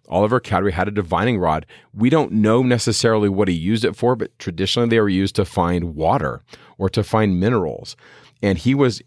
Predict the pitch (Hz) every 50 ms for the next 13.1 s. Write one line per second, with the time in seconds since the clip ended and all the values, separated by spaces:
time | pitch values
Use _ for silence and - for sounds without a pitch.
0 | _ _ 87 92 98 107 113 113 110 - - - - - _ - - - - -
1 | 147 147 113 - - 82 87 82 90 - 87 90 90 82 76 76 78 76 76 90
2 | 87 92 95 98 101 113 110 - 113 95 - - 113 117 - - - - - -
3 | - _ _ - - - - - 120 117 113 113 127 127 131 131 127 107 117 92
4 | - _ - - 170 208 226 - - - 92 87 90 - 101 87 87 - 95 92
5 | 110 117 - - - 165 180 - - - - - 113 - - 143 127 131 - -
6 | 160 147 143 139 139 123 107 - - - 139 139 127 - - 113 117 123 117 -
7 | - - - - - - - _ _ _ _ _ _ _ _ - 117 117 143 165
8 | - - 160 120 120 127 127 - - 113 123 131 123 131 117 120 123 117 107 104
9 | 110 135 135 90 87 85 67 - - 120 113 113 110 110 113 107 110 98 - -
10 | 92 113 127 131 135 127 - - 135 107 - 113 - - 123 117 - - 110 -
11 | - - 101 92 95 107 127 135 - - 87 90 - 71 92 101 113 131 147 147
12 | 117 104 78 - 98 87 80 - - 87 76 - 82 - - 85 85 - - 107
13 | 113 117